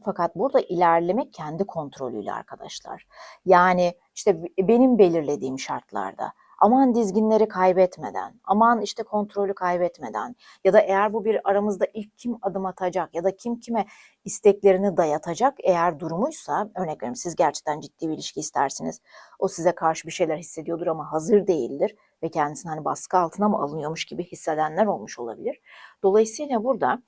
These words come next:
bütün bu nasıl yani ilerleme konusunda evet bir ilerleme istemiş bu kişi ama dizginleri kaybetmeden, dizginleri sanki,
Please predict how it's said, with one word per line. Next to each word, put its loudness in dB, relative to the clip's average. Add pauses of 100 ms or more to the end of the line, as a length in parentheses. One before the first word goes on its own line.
(260)
bütün -10
bu -4
nasıl -4
yani -6
ilerleme -2
konusunda -10
evet -10
bir -14
ilerleme -4
istemiş -10
bu -8
kişi -8 (340)
ama -2 (340)
dizginleri -2
kaybetmeden, -4
dizginleri -8
sanki, -6